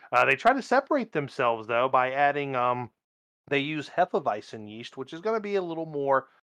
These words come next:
little more eff-, it creates a little bit more effervescent,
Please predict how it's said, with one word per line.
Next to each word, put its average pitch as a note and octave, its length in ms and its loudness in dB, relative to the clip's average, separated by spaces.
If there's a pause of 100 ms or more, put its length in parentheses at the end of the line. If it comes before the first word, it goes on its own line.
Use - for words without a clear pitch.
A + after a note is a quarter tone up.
(160)
little D#3 160 2
more D3 280 6
eff-, C#3+ 180 0
it C#3+ 80 -18 (260)
creates F#3 220 2
a E3+ 40 -4
little E3 120 -2
bit D3+ 120 -12
more C#3 360 0
effervescent, A#2+ 760 -4